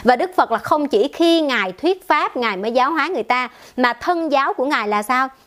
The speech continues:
Ngài ăn trong chánh niệm, Ngài đi trong chánh niệm, người ta phỉ báng tâm Ngài như đất.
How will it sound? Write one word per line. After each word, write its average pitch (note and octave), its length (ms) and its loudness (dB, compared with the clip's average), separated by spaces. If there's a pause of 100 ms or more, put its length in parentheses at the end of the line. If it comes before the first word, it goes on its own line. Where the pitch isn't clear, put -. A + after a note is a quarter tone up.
Ngài A3+ 200 0
ăn C4 280 -6
trong C4 200 -4
chánh C#4+ 220 0
niệm, G3 260 2 (200)
Ngài A#3 240 2
đi C#4+ 260 2
trong C#4 220 0
chánh D4+ 200 0
niệm, F#3+ 320 0
người A3+ 120 4
ta C4 160 0
phỉ A#3+ 320 0
báng C#4 320 0
tâm C#4 200 -2
Ngài A3+ 180 -2
như B3 200 2
đất. D4+ 200 2